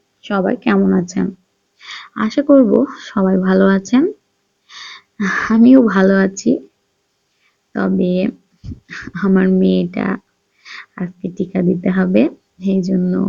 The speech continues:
মনটা আসলে খুবই খারাপ। কারণ ও যখনই টিকা দেয়, তখনই ও সারাটা দিন আমাকে শান্তিতে থাকতে দেয় না, সারাটা দিন শুধু কান্নাকাটি করে।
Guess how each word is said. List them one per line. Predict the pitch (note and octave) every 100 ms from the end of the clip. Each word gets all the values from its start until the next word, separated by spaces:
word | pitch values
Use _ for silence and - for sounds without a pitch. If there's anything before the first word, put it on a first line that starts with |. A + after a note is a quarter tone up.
| F3 F#3 F3
মনটা | F#3 F#3 F3+ F3+
আসলে | F3 F#3 F3+
খুবই | F3+ F#3 F3 -
খারাপ। | F3 E3+ F#3 F3 _ _ _ - - _
কারণ | - F#3+ F#3 F#3 F#3 F#3+
ও | F#3 F3+ F3+
যখনই | F3+ F#3+ F#3 G#3 G3 G3 F#3+
টিকা | G3+ F#3+ F#3+ F#3+
দেয়, | F3 F#3 F3+ F#3+ - _ _ _ _ - - _
তখনই | - F3+ F3+ G3 F#3+
ও | F#3 F#3+ - -
সারাটা | - F#3+ F#3 F3+ F#3
দিন | F3+ G3+ G#3+
আমাকে | F#3+ F#3+ F#3+
শান্তিতে | F3+ G3 F3+ F3+ F#3 F3+
থাকতে | F3 F3 - G3
দেয় | F3+ F3
না, | F3 G#3+ F3+ _ _ _ _ _ - - - -
সারাটা | - F3+ F3 - F#3
দিন | F3 F#3 F#3+
শুধু | F#3+ F#3+
কান্নাকাটি | F#3 F#3 F3+ F3+ F3+ F3+
করে। | F#3 F#3+ F3+